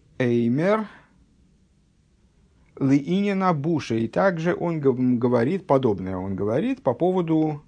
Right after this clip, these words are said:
стеснения, по поводу стыда. "Шипоми модом мизбаиш мипней одам йойсер, мимаши избаиш ми-,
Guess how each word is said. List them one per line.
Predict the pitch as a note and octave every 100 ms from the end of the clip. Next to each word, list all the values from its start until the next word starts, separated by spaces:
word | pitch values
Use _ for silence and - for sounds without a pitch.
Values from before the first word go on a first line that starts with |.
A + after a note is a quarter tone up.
| -
стеснения, | - D3+ - C#3 A#2 G2+ F2 G#2+
по | -
поводу | - D3 C3
стыда. | B2 - C3+ B2+ A2 - - - - - -
"Шипоми | - A2+ G#3+ D4
модом | A#3 G#3 F#3+ D3+
мизбаиш | B2+ A2+ D3 D3+ C3+
мипней | B2 - C3 A#2
одам | B2 A#2+ G#2+
йойсер, | G#2+ A2+ A#2+ G3+ G#3
мимаши | C#3+ C3 C#3 B2
избаиш | A#2 A2 C3+ E3+ F3+
ми-, | B2+ A#2+